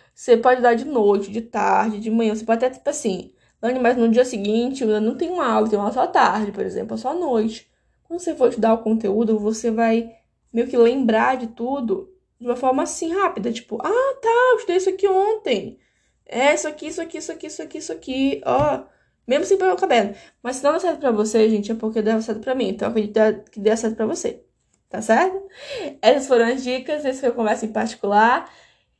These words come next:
E me siga no Instagram, nos Instagrams, arroba podcast, conversa de sexta e no arroba oi, sou Lani. E também me siga aqui, ó, no, no Spotify, podcast Conversa de Sexta. Siga aqui nesse botãozinho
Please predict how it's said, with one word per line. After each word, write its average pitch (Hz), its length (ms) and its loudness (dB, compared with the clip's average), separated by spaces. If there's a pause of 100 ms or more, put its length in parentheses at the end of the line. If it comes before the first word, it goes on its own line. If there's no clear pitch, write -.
(520)
E 254 100 -6
me 254 80 -4
siga 269 280 2
no 254 60 -2
Instagram, 262 460 2 (160)
nos 277 240 0
Instagrams, 254 560 -2
arroba 220 280 2
podcast, 226 640 2
conversa 226 300 -4
de 214 120 -6
sexta 233 600 -4
e 269 300 -8 (220)
no 214 120 -2
arroba 220 460 2
oi, 220 380 2
sou 226 260 0
Lani. - 480 -6
E 285 80 -14
também 339 320 -6
me 302 80 -10
siga - 240 -6
aqui, 320 220 -4
ó, 226 300 0 (680)
no, 240 220 -2
no 247 400 0
Spotify, 262 600 -2 (320)
podcast 240 680 -2
Conversa 208 400 -4
de 208 100 -10
Sexta. 220 380 -6
Siga 220 240 -6
aqui 220 160 -10
nesse 208 360 -6
botãozinho 214 920 -2